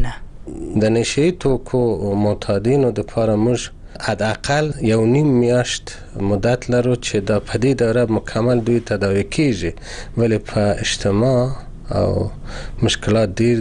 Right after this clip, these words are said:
Speaker 2: دي، اجتماعي مشکلات، اقتصادي مشکلات او دسترسي نشه یي توکو آسان دي معتادین دپاره. په دې خاطر ریلپس ریټ یا برګشت ریټ په افغانستان د نورو ممالک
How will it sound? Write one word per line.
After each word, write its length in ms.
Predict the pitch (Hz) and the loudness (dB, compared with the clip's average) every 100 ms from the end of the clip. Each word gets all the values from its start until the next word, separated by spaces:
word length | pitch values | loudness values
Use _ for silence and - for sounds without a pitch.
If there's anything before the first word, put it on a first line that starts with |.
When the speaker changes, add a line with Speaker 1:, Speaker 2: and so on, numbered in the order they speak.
| 110 | 2
Speaker 2:
دي، 100 | 107 | 2
اجتماعي 480 | 104 - 104 101 107 | 0 -2 0 2 4
مشکلات، 640 | 110 104 - 101 95 95 107 | 2 0 -2 0 0 0 -2
اقتصادي 640 | - - - 101 98 117 | -4 -4 -2 0 2 2
مشکلات 680 | 113 - - 101 101 101 113 | 2 0 -2 0 0 0 0
او 160 | 104 104 - - - - | 2 0 -2 -10 -10 -6
دسترسي 640 | 101 98 - 101 - - 123 104 95 - - - - | -4 -2 0 0 0 2 2 2 0 -4 -10 -8 -2
نشه 420 | 101 101 92 - | 0 2 0 0
یي 80 | 120 | 0
توکو 400 | 117 120 - 107 98 - - - | 0 -4 -2 0 2 0 -2 -4
آسان 540 | 107 104 - 135 147 139 | -2 0 0 2 2 2
دي 140 | 147 143 123 110 | 2 2 2 0
معتادین 580 | 113 - 117 113 123 123 113 | 0 0 -2 2 2 2 0
دپاره. 400 | - 123 120 120 - - - | 0 0 0 0 -4 -12 -8
په 120 | - 135 | -4 0
دې 140 | 160 - | 0 2
خاطر 360 | 143 - 156 147 - - - 110 | -2 0 -2 -4 -10 -16 -2 0
ریلپس 580 | 117 127 160 180 - - 113 | 2 2 0 0 -2 -2 0
ریټ 300 | 123 123 123 - 113 | 2 2 0 0 0
یا 80 | 107 107 | 2 0
برګشت 500 | 110 107 107 156 - - | -2 -4 -2 -2 -2 0
ریټ 160 | 139 123 | 0 0
په 80 | - 104 | -2 -4
افغانستان 760 | - 110 101 - - 139 135 139 - - - - 101 | -2 -2 0 -2 0 2 0 -2 -12 -16 -16 -4 0
د 160 | 107 135 | 2 4
نورو 220 | 170 156 123 | 4 2 2
ممالک 480 | 110 107 110 117 | 0 0 0 -2